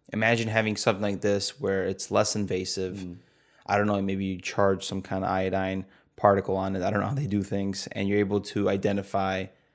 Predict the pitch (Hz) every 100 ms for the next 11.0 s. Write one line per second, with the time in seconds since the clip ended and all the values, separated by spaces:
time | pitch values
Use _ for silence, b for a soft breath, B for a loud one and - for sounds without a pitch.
0 | _ _ _ - 101 110 107 98 107 104
1 | - 104 101 101 - 98 101 101 98 -
2 | 98 98 - 95 92 101 104 117 123 139
3 | - 101 101 101 98 98 - b b -
4 | - - 101 107 104 92 - 107 98 98
5 | 95 - 101 95 95 - 95 95 95 95
6 | 95 98 98 95 95 b b b 113 98
7 | 98 95 - 95 - 87 90 - - -
8 | - - - 82 - 104 113 113 147 127
9 | - 131 - 113 101 90 101 92 104 104
10 | 98 101 107 - 110 101 101 101 101 98